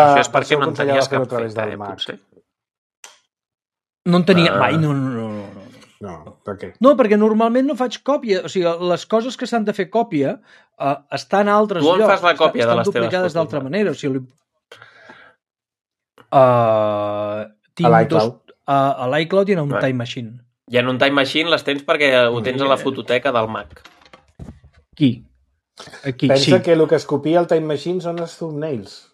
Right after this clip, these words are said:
Speaker 2: no les fotos senceres,
Speaker 1: Sí.
Speaker 2: si ho fas del Mac.
Speaker 1: Sí
Speaker 3: És
Speaker 1: que es
Speaker 3: el que hi
Speaker 1: fa
Speaker 3: ha,
Speaker 1: la
Speaker 3: a no
Speaker 1: còpia.
Speaker 3: ser, no, si tu descarregues
Speaker 2: No, si tu
Speaker 3: si tu
Speaker 2: descarregues
Speaker 1: És que ho has de
Speaker 2: tot,
Speaker 1: tenir.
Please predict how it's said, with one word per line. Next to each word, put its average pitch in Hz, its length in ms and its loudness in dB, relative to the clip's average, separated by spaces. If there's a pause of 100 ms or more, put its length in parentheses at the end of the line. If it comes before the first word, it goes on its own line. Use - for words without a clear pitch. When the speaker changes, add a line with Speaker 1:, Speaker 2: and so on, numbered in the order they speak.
(100)
Speaker 2:
no 123 180 -2
les 139 180 2
fotos 135 300 0
senceres, 117 640 -4
Speaker 1:
Sí. 101 200 -6
Speaker 2:
si 107 120 2
ho 107 140 4
fas 117 160 4
del 110 160 2
Mac. 107 300 -10 (140)
Speaker 1:
Sí - 160 -4
Speaker 3:
És 120 100 0
Speaker 1:
que 143 80 4
es - 0 -
Speaker 3:
el 139 60 4
que 151 60 2
hi - 40 2
Speaker 1:
fa 175 80 4
Speaker 3:
ha, - 20 4
Speaker 1:
la 123 80 2 (220)
Speaker 3:
a 160 40 0
no 156 120 -4
Speaker 1:
còpia. - 200 -6
Speaker 3:
ser, 196 400 2 (460)
no, 143 440 -2
si 196 340 -2
tu 202 160 2
descarregues 190 840 2
Speaker 2:
No, - 100 -20 (320)
si - 240 -8
tu 180 80 4
Speaker 3:
si 190 40 10
tu - 40 10
Speaker 2:
descarregues 208 380 6
Speaker 1:
És 170 160 6
que 123 40 0
ho 127 60 0
has - 60 4
de - 20 10
Speaker 2:
tot, 240 160 8
Speaker 1:
tenir. 120 220 2